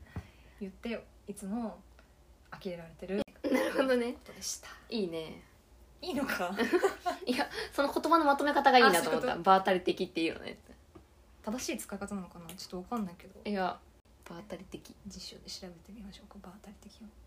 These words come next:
Speaker 1: 前もって準備をせず、その場の思いつきで間に合わせることだから、やっぱ間違ってない。
Speaker 2: 間違ってない、間違ってない。
Speaker 1: オッケーでした。はい。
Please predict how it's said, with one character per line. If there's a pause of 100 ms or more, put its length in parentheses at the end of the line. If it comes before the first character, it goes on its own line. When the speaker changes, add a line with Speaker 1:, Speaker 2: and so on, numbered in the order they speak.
(540)
Speaker 1:
前
も
っ
て
準
備
を
せ
ず、
そ
の
場
の
思
い
つ
き
で
間
に
合
わ
せ
る
こ
と
だ
か
ら、
や
っ
ぱ
間
違
っ (100)
て
な
い。
Speaker 2:
間
違
っ
て
な
い、
間
違
っ
て
な
い。 (600)
Speaker 1:
オ
ッ
ケ
ー
で
し
た。 (440)
は
い。